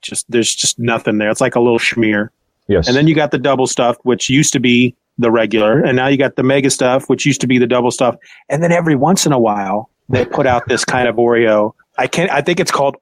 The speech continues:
Speaker 1: All the Stuff.
Speaker 2: <laughs>
Speaker 1: And it's like a
Speaker 2: Is
Speaker 1: six,
Speaker 2: it just no
Speaker 1: a, a
Speaker 2: cookie?
Speaker 1: double stuff times six.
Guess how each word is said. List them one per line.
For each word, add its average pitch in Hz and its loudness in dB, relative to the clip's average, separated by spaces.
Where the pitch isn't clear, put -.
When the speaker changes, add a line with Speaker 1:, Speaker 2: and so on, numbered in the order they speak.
Speaker 1:
All 160 4
the 123 -2
Stuff. - -2
Speaker 2:
<laughs> 127 4
Speaker 1:
And 156 0
it's 175 -2
like 170 0
a - 2
Speaker 2:
Is 127 0
Speaker 1:
six, - 2
Speaker 2:
it 180 4
just - 2
no 165 4
Speaker 1:
a, 156 4
a - 2
Speaker 2:
cookie? 156 2
Speaker 1:
double 165 0
stuff 156 0
times 139 -2
six. - 0